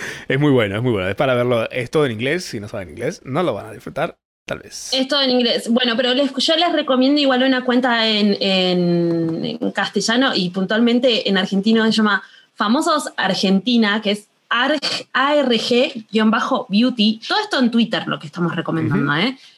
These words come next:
Speaker 2: Twitter no, a nosotros nos gusta mucho.
Speaker 1: No hace
Speaker 2: Bueno.
Speaker 1: falta tener Twitter para ver estas cosas, aclaramos.
Speaker 2: Eh, no, por favor. Esto es, inclusive, esta datita que les voy a tirar ahora también es como recontra visual, nada. Esta cuenta, o sea, yo no sé quién es.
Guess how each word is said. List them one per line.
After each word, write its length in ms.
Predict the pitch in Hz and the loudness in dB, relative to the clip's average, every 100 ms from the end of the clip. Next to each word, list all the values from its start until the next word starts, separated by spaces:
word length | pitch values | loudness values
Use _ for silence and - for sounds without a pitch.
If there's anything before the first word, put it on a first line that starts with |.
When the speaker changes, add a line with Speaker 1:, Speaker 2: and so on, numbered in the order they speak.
| _ _ | _ _
Speaker 2:
Twitter 340 | - 403 427 277 | -6 -2 0 2
no, 240 | 190 175 - _ _ _ _ | 0 0 -8 _ _ _ _
a 100 | 160 | -6
nosotros 360 | 170 233 233 190 | -2 -2 0 2
nos 180 | 185 | 2
gusta 380 | 175 214 - 160 | 2 -2 -2 -2
mucho. 320 | 175 175 - - - - - | 0 0 -4 -12 -16 -18 -4
Speaker 1:
No 140 | 156 | -2
hace 60 | 220 | 0
Speaker 2:
Bueno. 80 | 170 | 0
Speaker 1:
falta 200 | 170 143 | 0 0
tener 200 | 135 131 | 0 0
Twitter 200 | 120 107 | 0 -2
para 140 | 101 | -2
ver 140 | 98 | -6
estas 160 | 95 95 | -8 -14
cosas, 400 | - 95 90 - | -14 -12 -12 -14
aclaramos. 680 | - 101 92 92 87 85 82 - | -8 -6 -4 -4 -4 -6 -10 -2
Speaker 2:
Eh, 420 | 277 262 262 247 202 | 2 2 2 0 2
no, 320 | 214 233 226 | 2 4 2
por 120 | 226 | 0
favor. 480 | 220 226 220 220 - | 0 2 2 2 0
Esto 260 | 269 262 294 | -2 -2 0
es, 300 | 233 240 - - | 0 -2 -4 0
inclusive, 920 | 208 202 196 269 294 302 247 220 - - _ _ - | 2 4 2 0 2 2 2 -2 -6 -20 _ _ -4
esta 400 | 226 220 - 240 | -2 -2 -2 0
datita 420 | 202 214 262 240 | 0 0 0 0
que 80 | 202 | 0
les 100 | 190 | 2
voy 100 | 208 | 2
a 60 | |
tirar 240 | 208 202 202 | 2 2 2
ahora 200 | 214 226 | 2 0
también 340 | 190 214 208 | 2 2 2
es 80 | 202 | 0
como 280 | - 208 185 | 2 2 4
recontra 400 | 180 175 220 233 | 2 2 2 2
visual, 420 | 214 - 233 233 | 0 0 2 4
nada. 520 | 233 240 233 220 220 _ _ | 4 2 0 0 -4 _ _
Esta 360 | - 285 - 294 | -4 -4 -2 -4
cuenta, 280 | 254 277 277 | 0 2 2
o 20 | |
sea, 160 | 220 254 | 0 0
yo 160 | 254 311 | 2 2
no 100 | 240 | 0
sé 220 | - 196 | 0 -2
quién 200 | 190 175 | 0 0
es. 240 | 170 233 | 0 -2